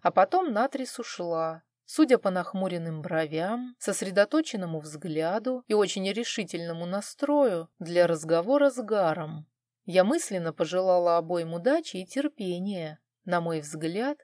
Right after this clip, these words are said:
из них должна была получиться прекрасная пара.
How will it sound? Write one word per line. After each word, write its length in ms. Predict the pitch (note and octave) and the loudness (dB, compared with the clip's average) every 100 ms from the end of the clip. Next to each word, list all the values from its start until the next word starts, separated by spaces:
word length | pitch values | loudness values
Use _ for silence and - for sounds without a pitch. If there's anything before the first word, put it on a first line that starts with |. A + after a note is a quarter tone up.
| - | -8
из 240 | F#3+ E3 | -6 -2
них 260 | F#3+ C#4+ D#4 | 0 0 4
должна 400 | F#3 F3 F3 F#3+ | 4 4 0 -2
была 240 | F3 F3 | 0 0
получиться 640 | E3+ F3+ G3+ - D#4+ - D#3+ | 0 -4 -6 0 0 0 -6
прекрасная 760 | A3 B3 C#4 G#3+ - E3+ F#3+ - | -6 0 2 0 -4 -8 -10 -8
пара. 520 | B3+ A3+ E3 D3+ | -4 -2 -2 -4